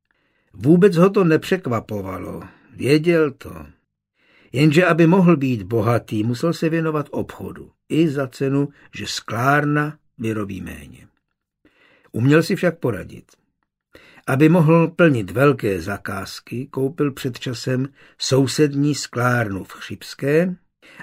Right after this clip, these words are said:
a když ani tak nestíhal, nechával si jednodušší zboží vyrábět u svých sousedů,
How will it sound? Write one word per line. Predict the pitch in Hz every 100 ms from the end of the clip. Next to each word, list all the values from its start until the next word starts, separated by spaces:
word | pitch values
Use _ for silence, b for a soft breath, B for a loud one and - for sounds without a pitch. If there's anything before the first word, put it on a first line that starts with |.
| -
a |
když | 143 151 -
ani | 160 131
tak | 117 208 -
nestíhal, | 113 110 - - 113 104 135 160 185 _ _ _ b b b
nechával | - 180 208 208 202 180
si | 170 -
jednodušší | 170 135 113 120 147 151 156 - 156
zboží | 117 139 117 117
vyrábět | 107 127 127 123 127 123 -
u | 123
svých | - 107 98
sousedů, | - 123 120 135 131 139 143